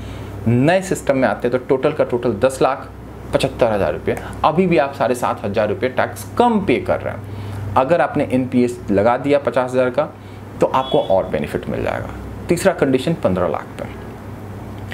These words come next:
अगर आप पुराने system में कोई deduction नहीं लेते हैं तो पचास हज़ार का तो benefit आपको मिल ही जाएगा, यानी कि चौदह लाख पचास हज़ार रुपये आपकी taxable income हो गई और जो tax बनेगा दो लाख सैंतालीस हज़ार पाँच सौ रुपये बनेगा। यहाँ पे बहुत gap आएगा।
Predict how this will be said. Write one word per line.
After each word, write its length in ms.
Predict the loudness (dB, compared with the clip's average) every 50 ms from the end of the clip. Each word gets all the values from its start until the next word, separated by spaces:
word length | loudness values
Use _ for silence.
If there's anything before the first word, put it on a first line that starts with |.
| -10 -10 -10 -10 -10 -12 -12 -12 -12 -2 0
अगर 240 | 2 4 4 4 4
आप 180 | 4 2 2 2
पुराने 260 | 2 4 4 4 2
system 340 | 2 2 2 2 2 2 4
में 200 | 4 4 4 4
कोई 140 | 4 2 4
deduction 360 | 4 2 2 0 0 0 0
नहीं 120 | 0 2
लेते 220 | 2 2 2 2 0
हैं 40 | 0
तो 60 | 0
पचास 340 | 0 2 2 2 4 2 4
हज़ार 140 | 2 2 2
का 80 | 2
तो 100 | 0 2
benefit 320 | 0 0 0 0 0 0 0
आपको 220 | 0 0 -2 -2
मिल 140 | 0 2 2
ही 80 | 2 2
जाएगा, 240 | 2 2 2 2
यानी 160 | 0 0 0 0
कि 80 | -2
चौदह 260 | 0 0 2 2 4
लाख 180 | 2 2 0 -2
पचास 200 | -2 0 0 0
हज़ार 120 | 2 0 0
रुपये 180 | 2 2 2
आपकी 180 | 0 0 -2 -4
taxable 460 | -4 -2 -4 -2 -2 0 0 2 0
income 220 | 0 2 0 2 2
हो 120 | 2 2
गई 140 | 2 0 0 2 2 2
और 160 | 2 2 2
जो 160 | 2 2 2
tax 360 | 2 2 0 0 0 -2 -2
बनेगा 240 | 0 2 4 2 2
दो 340 | 0 0 0 2 4 4 4
लाख 280 | 4 2 0 0 -2
सैंतालीस 500 | -2 -2 -2 0 0 0 0 -2 -2 -4
हज़ार 420 | -4 -6 0 2 2 2 2 0 -2 -6 -10 0 2
पाँच 320 | 2 2 4 2 0 2 2
सौ 100 | 2 2
रुपये 200 | 2 2 0 0
बनेगा। 340 | 0 -2 -4 -4 -6 -6 -8 -8 -10 -10 -10 -10 -10 -10 -10 -4 -2 2
यहाँ 300 | 4 4 4 4 0 0
पे 120 | 0 0
बहुत 300 | 0 2 0 0 0 0
gap 240 | 0 -2 -2 -2 -4
आएगा। 260 | -8 -8 -8 -8 -10